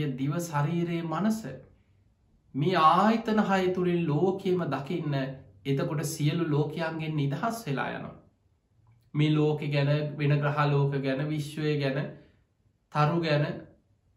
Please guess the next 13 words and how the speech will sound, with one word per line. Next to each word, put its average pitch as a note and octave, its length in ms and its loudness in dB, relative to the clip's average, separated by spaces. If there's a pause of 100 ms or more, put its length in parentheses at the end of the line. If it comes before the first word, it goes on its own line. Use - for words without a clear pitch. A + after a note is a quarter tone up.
(520)
චක්‍රාවාට D#3 840 4
ගැන, D#3 180 -2
මේවා F3+ 320 2
ගැන F3+ 200 2
හොය F3 240 0
හොය F3+ 240 2
හිටියා D#3+ 420 -2
කියලා D3 280 -4
කවදාවත් F3 640 2
ලෝකෙන් F3+ 580 4
මිදිලා G#3+ 460 2
යන්න A3 180 0
බෑ. - 240 -8